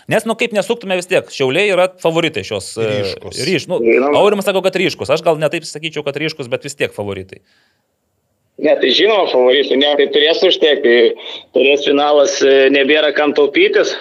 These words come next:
Speaker 3: Aš manau, kad ir Šiauliai, ir mes eisim, dėsim visas jėgas, kad nugalėt.
Speaker 1: Norisi laimėt?
Speaker 3: Žinoma.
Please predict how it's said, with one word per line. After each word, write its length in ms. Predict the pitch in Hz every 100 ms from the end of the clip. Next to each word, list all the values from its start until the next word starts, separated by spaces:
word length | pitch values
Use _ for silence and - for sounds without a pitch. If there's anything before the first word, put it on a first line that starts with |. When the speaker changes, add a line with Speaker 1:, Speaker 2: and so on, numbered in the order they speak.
| - _ _ _ _ _ -
Speaker 3:
Aš 220 | - 139 127
manau, 280 | 127 143 139
kad 160 | 147 135
ir 180 | 139 139 135
Šiauliai, 520 | 127 143 139 156 156
ir 40 | 139
mes 300 | 135 143 143
eisim, 380 | 135 131 139 135
dėsim 320 | 131 127 131
visas 320 | 127 139 127 135
jėgas, 420 | 127 120 107 -
kad 160 | 110
nugalėt. 480 | 120 113 123 147 - - - _ - - - _ _ _ _ 120
Speaker 1:
Norisi 280 | 170 240
laimėt? 380 | 240 196 120 104 _ _ _ _ _ _ _ _ _ _ -
Speaker 3:
Žinoma. 540 | 113 127 139 151 143